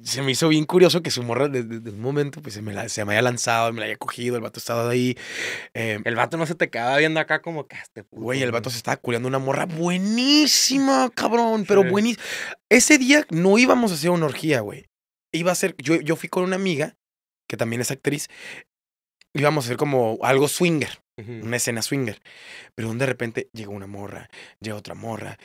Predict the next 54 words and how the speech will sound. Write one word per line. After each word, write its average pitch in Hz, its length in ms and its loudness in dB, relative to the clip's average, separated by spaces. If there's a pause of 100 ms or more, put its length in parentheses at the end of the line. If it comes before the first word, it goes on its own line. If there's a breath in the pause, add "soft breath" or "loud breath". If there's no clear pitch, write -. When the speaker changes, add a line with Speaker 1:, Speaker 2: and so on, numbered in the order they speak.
(120 loud breath)
Speaker 1:
y - 80 -14
llega 98 120 -8
otra 95 160 -12
morra, 101 320 -10 (720 loud breath)
y, 139 180 -8
y 123 40 -4
la 113 140 -2
sesión 113 480 -2
para 123 160 4
el 110 80 0
hotel, 113 400 -6
lo 107 80 -8
que - 100 -12
sea. 135 240 -4 (880 soft breath)
Y 123 60 -4
de 120 180 -2
repente, 117 500 -4 (540)
mi 135 140 0
amiga 123 280 4
con 147 100 -2
la 135 40 -4
que 123 80 -2
me 127 60 4
dijo, 131 140 -2 (120)
"Ah, 233 140 2
vamos 269 220 4
a - 20 2
hacer 226 160 2
todos, 240 260 4
vénganse, 214 300 2
vénganse 202 320 2
todos". 196 300 2 (280)
Así - 160 -4
como 202 120 4
una 240 120 8
pinche 226 260 2
reunión 180 200 2
familiar, 185 220 -2
"Vénganse 240 240 2
todos, 233 200 6
vamos 226 160 4
a - 20 -4
hacer 202 80 -2
una 220 100 -2
orgía". 214 160 -4 (180 loud breath)
"Sí, 285 260 2
vénganse 440 220 -2
tú 196 60 -4
también". 240 240 4 (560 loud breath)
Digo, 139 160 0
son 127 160 -6
bien 175 160 0
pro-, - 180 -4
ah, - 100 -8